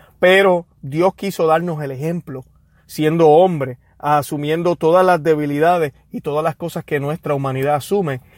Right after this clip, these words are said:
Él también las asumió y nos mostró el camino a seguir. Y la última que Tomás de Aquino nos muestra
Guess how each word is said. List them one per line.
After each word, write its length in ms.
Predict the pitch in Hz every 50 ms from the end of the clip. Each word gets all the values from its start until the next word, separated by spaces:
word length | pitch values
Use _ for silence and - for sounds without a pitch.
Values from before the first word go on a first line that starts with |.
| _
Él 220 | - 151 180 214 -
también 400 | - 156 147 143 151 165 165 165
las 120 | 156 143
asumió 560 | 147 139 - - 139 135 151 180 214 233 196 _ _ _ _ -
y 120 | 156 147
nos 120 | 151 147
mostró 440 | 147 139 135 123 - - 160 180 190
el 100 | 170 135
camino 380 | - 139 127 123 156 175 170 139
a 60 | 120
seguir. 340 | - 131 120 117 127 135 - _ _ _ _ _ _ _ _ _ _
Y 140 | - 151 160
la 140 | 165 160 151
última 440 | 170 214 240 - - 220 202 196 185
que 120 | 170 170
Tomás 260 | - 165 160 165 175
de 60 | 180
Aquino 260 | 185 175 196 190 196 190
nos 120 | 180 160
muestra 600 | 160 170 190 202 190 - - 160 143 139 131 127